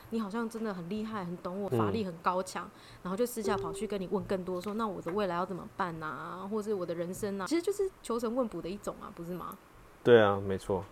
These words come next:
Speaker 1: 对，所以他其实我后来就觉得这整个节目啊，就是我后来看起来他的套路就是说，好，解谜，解完谜之后，他们就去找最强的那个人去聊他们的心事这样子。
Speaker 2: 嗯哼。
Speaker 1: 讲回来，刚刚那个公主的不能结婚那个女生啊，后来被挖掘出来，原来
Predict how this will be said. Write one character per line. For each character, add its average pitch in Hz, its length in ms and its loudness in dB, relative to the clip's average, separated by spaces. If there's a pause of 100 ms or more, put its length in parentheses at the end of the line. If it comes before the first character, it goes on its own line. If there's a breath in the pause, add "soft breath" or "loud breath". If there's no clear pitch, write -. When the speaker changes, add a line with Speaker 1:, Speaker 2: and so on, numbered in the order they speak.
(120)
Speaker 1:
对， 170 340 0
所 339 120 -2
以 330 140 0 (340)
他 370 120 -2
其 370 160 -2
实 381 60 0
我 254 120 2
后 339 100 2
来 330 60 4
就 339 100 0
觉 262 160 0
得 202 140 2
这 349 180 -2
整 233 140 -4
个 170 80 -2
节 165 220 -6
目 220 200 -2
啊， 160 380 -4
就 - 100 -8
是 294 180 -2 (140)
我 196 80 -8
后 - 140 4
来 233 80 4
看 269 140 0
起 208 40 -2
来 175 60 -2
他 233 100 -2
的 233 80 0
套 226 200 -2
路 208 100 0
就 220 80 0
是 214 100 4
说， 214 160 0
好， 190 160 -2
解 175 200 -4
谜， 175 180 -6
解 190 160 -6
完 185 120 0
谜 190 120 -4
之 208 140 -2
后， 220 180 2
他 220 160 -2
们 196 100 -2
就 208 60 0
去 220 80 0
找 156 120 -6
最 220 180 -2
强 165 160 -10
的 170 80 -6
那 185 100 -4
个 175 80 -4
人 160 80 -8
去 220 140 -6
聊 165 120 -6
他 185 120 -2
们 175 80 -4
的 170 60 -4
心 170 220 -8
事 160 220 -8
这 - 80 -12
样 - 100 -8 (120)
子。 - 100 -18 (240)
Speaker 2:
嗯 113 180 -2
哼。 110 160 -2
Speaker 1:
讲 170 200 -4
回 180 100 -2
来， 180 100 -2
刚 202 160 -2
刚 208 160 0
那 208 80 -2
个 170 160 -2
公 185 220 -4
主 170 140 -8
的 - 160 -10 (100)
不 302 80 2
能 208 180 2
结 180 140 -2
婚 208 160 -2
那 214 80 -2
个 196 80 -2
女 175 160 -6
生 170 300 -8
啊， - 200 -10 (140)
后 269 80 2
来 202 80 2
被 214 160 -2
挖 190 180 -2
掘 170 160 -6
出 - 140 -14
来， 175 160 -6
原 180 160 -4
来 175 220 -6